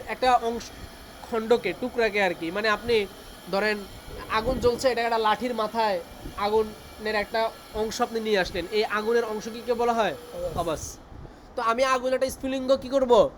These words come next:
সেখান থেকে নিয়ে আসব। আতায়াতি বা সেলা দিয়ে ব্যবহার হইলে মুতাআদ্দি হয়, কি হয়ে যায়? লাজিম থেকে মুতাআদ্দি হয়ে যায়। তাহলে আতিকুম বিকবাসিন, মানে আমি আগুনের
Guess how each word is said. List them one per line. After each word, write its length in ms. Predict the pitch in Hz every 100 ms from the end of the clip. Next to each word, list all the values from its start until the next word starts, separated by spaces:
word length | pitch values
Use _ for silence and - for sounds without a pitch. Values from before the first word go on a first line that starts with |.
| -
সেখান 320 | 233 247 240
থেকে 220 | 247 277
নিয়ে 220 | 247 240
আসব। 400 | 196 175 170 143 135 - - - - -
আতায়াতি 840 | 220 269 277 277 269 262 285 285 262 - 185
বা 280 | 175 233 254
সেলা 280 | 254 240 254
দিয়ে 140 | 262
ব্যবহার 360 | 262 247 240 254
হইলে 400 | 247 262 262 - - - - 196
মুতাআদ্দি 540 | 220 220 233 208 220
হয়, 160 | 190 165
কি 100 | 240
হয়ে 200 | 233 254
যায়? 220 | 240 196 147 - 151 - - 156
লাজিম 380 | 156 190 196 240
থেকে 200 | 254 254
মুতাআদ্দি 440 | 254 233 196 185
হয়ে 220 | 185 185 175
যায়। 120 | 151
তাহলে 260 | 208 247
আতিকুম 880 | 254 220 220 - 294 294 320 330 349 359 - - - 151
বিকবাসিন, 680 | 180 269 - 269 285 277 214 143 120 - - -
মানে 140 | 208
আমি 400 | 247 226 254 294 294 - 226
আগুনের 600 | 240 233 262 277 294